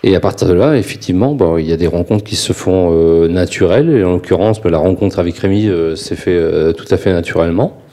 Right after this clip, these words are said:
Et, euh, aussi, en tant que dirigeant d'un, d'un club, à un moment, si vous voulez, vous, vous avez votre position, euh, de che-, de chef d'entreprise, mais à la fois, vous êtes, euh, aussi, euh, dans le monde associatif,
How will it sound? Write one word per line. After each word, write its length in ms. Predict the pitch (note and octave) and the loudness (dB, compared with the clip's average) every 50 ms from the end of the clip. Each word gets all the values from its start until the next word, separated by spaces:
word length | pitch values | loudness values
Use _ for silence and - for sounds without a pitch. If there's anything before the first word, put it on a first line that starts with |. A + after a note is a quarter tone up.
| _ - - - - - - - - - - - - _ | _ -20 -20 -20 -20 -20 -20 -20 -20 -20 -20 -20 -8 _
Et, 160 | - F#2 F2+ F2+ | 0 2 4 4
euh, 1600 | F2+ F2 F2 F2 F2 F2 E2+ E2+ E2+ F2 E2+ E2+ F2 F2 E2+ E2+ E2+ E2+ E2 E2 E2+ E2+ E2+ E2+ E2+ - - - - - G1+ - | 4 2 2 2 2 2 2 2 2 0 0 0 0 0 0 0 0 -2 -2 -2 -2 -2 -2 -4 -4 -4 -4 -4 -4 -4 -2 0
aussi, 540 | - G2 G2 F#2+ F#2 - - F#3 G#3 G3+ D3 | 2 2 2 2 0 -2 -2 -2 0 2 2
en 100 | G2+ F2+ | 2 0
tant 220 | F2+ G2+ G2 G2+ F#2+ | 0 0 -2 -2 -2
que 880 | - - G2+ F#2+ F#2+ F#2 F#2 F#2 F#2 F#2 F2+ F2+ F2+ F2+ F2+ F2 F2 F2+ | 0 2 2 4 4 2 2 2 2 2 0 0 0 0 0 0 -2 -2
dirigeant 400 | F2+ F#2+ F2 F#2 F2+ F#2 G2 F#2+ | -2 0 0 2 2 2 0 0
d'un, 220 | F2+ E2+ E2+ E2+ | 0 0 -2 -2
d'un 180 | E2 E2 E2+ E2+ | -2 -4 -4 -2
club, 380 | E2 - C3+ D3+ G3 G#3 G3+ - - - - - - _ - | 0 0 0 0 0 -2 -6 -8 -14 -20 -20 -20 -14 _ -2
à 20 | - | 0
un 60 | F2+ | 0
moment, 240 | F#2 F#2 A2 C#3 C#3+ | 2 2 2 2 0
si 140 | - - | -2 -4
vous 120 | - F#2 F2 | -6 -2 0
voulez, 160 | F#2+ A2+ D3 | 2 2 2
vous, 480 | D3 C#3+ A2 G2 F#2+ F#2 F2+ F2+ F2+ F2+ | 2 0 -2 -2 -2 -2 -2 -2 -2 0
vous 140 | F2+ F2+ | 2 2
avez 140 | F#2+ F#2 F#2 | 2 2 2
votre 220 | F2+ F#2 F#2 F#2 - | 2 0 -2 -2 -2
position, 680 | - G#2 F#2+ F#2 F2+ - - - G#2 G2 F#2+ F2+ F2 E2 | 0 0 0 0 -2 -4 -4 -2 0 0 2 2 0 0
euh, 640 | E2 E2 E2 D#2+ D#2+ E2 E2 E2 D#2+ D#2+ D#2+ D#2+ D#2+ | 0 0 0 0 0 0 0 -2 -2 -4 -4 -6 -6
de 140 | D#2+ D#2+ F2 | -6 -4 -4
che-, 220 | E2+ - - G2 | -4 -6 -8 -6
de 160 | F#2 F2 E2+ | -4 -4 -2
chef 180 | E2 - F#2 F2 | -2 -2 -2 -2
d'entreprise, 500 | E2+ E2 D#2 F#2 F2+ - E3+ F3+ - - - - - - - - - - - - - _ - | -2 -2 -2 -2 -2 0 -2 -2 -2 -6 -18 -20 -20 -20 -20 -20 -20 -20 -20 -20 -18 _ -4
mais 280 | G#2+ G2 F#2+ F#2 F#2+ F#2 | -2 0 2 2 2 2
à 120 | F2 F2 E2+ | 2 2 0
la 120 | E2+ E2+ | 0 -2
fois, 280 | - - - B2+ D3+ E3 | -2 0 2 2 2 2
vous 160 | D#3+ C3 G2+ | 2 0 0
êtes, 300 | F2+ E2+ E2 - - - | 0 0 -2 -4 -4 0
euh, 460 | F#2+ F2+ F2+ F2+ F2 F2 F2 E2+ - - - - | 0 2 2 2 0 0 0 0 -2 -2 -2 -2
aussi, 460 | F#2+ F2+ - - - - - A#2+ A2 | -2 -2 -2 -4 -8 -6 -4 -2 0
euh, 640 | F#2+ F2+ F2 E2+ E2+ E2+ E2 E2 D#2+ D#2+ D#2+ E2 E2 | 2 2 2 2 2 2 2 2 2 2 2 0 0
dans 140 | D#2+ E2 E2+ | 0 -2 -2
le 60 | F2 | -2
monde 180 | F2+ F2+ E2+ E2+ | -2 -2 0 -2
associatif, 680 | E2 - E2+ - - F#2 E2+ - E3 F#3 - - - | -2 -2 -2 -2 0 0 0 0 -2 -6 -6 -8 -16